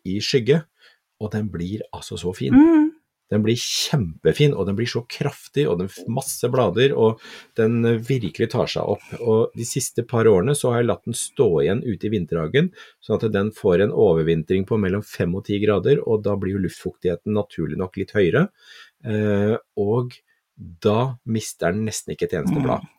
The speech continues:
Speaker 2: Koser seg da, tenker jeg.
Speaker 1: Så, så den, eh, den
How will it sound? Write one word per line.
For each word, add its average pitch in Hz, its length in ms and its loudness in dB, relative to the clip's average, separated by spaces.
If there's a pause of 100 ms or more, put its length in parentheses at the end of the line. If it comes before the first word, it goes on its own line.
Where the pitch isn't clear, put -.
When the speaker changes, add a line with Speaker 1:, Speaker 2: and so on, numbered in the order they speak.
Speaker 2:
Koser - 340 0
seg 180 140 0
da, 156 80 0
tenker 160 340 -8
jeg. 156 80 -6 (280)
Speaker 1:
Så, 110 200 0 (280)
så 123 160 0
den, 113 300 2 (100)
eh, 127 240 2
den 123 240 0